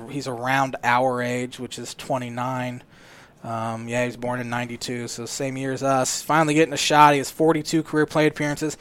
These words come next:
It's been really good for the Cubs so far. He's eight for twenty-two with a homer. He's only struck out three times. Uh, he's put up pretty good numbers in the minor leagues about every stop. He just hasn't been able to get a shot, and this is the first time he's gotten a shot at the major league level.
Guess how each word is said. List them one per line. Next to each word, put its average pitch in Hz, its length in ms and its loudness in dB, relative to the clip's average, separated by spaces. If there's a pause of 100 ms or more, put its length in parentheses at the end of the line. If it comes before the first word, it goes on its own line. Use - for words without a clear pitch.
(140)
It's - 120 -20
been 190 120 6
really 180 220 12
good 180 200 10
for 170 120 0
the 147 60 0
Cubs 165 260 6
so 170 160 6
far. 165 280 10
He's 156 220 2
eight 180 180 2
for - 140 -2
twenty-two 165 520 4
with 160 140 4
a 143 60 2
homer. 156 420 2 (440)
He's - 80 -20
only 170 120 6
struck 156 280 4
out 156 180 10
three 156 220 0
times. 156 640 2 (380)
Uh, 123 180 2
he's 135 100 -4
put 269 140 8
up 247 120 10
pretty 226 180 6
good 208 180 8
numbers 196 320 6
in 180 60 -2
the 175 60 2
minor 175 340 6
leagues 170 220 4
about 151 200 4
every 147 200 2
stop. 160 320 4
He 160 60 -2
just 131 160 -6
hasn't 135 260 -2
been 127 100 -8
able 131 140 -4
to 131 60 -4
get 127 120 -4
a 113 40 -6
shot, 139 460 6
and 127 60 -8
this 139 120 -8
is 123 100 -8
the 117 80 -10
first 131 260 -8
time 127 180 -4
he's 113 140 -12
gotten 127 340 2
a 120 40 -8
shot 120 460 2
at 131 120 -8
the 127 60 -14
major 127 280 -8
league 117 140 -10
level. 120 400 -6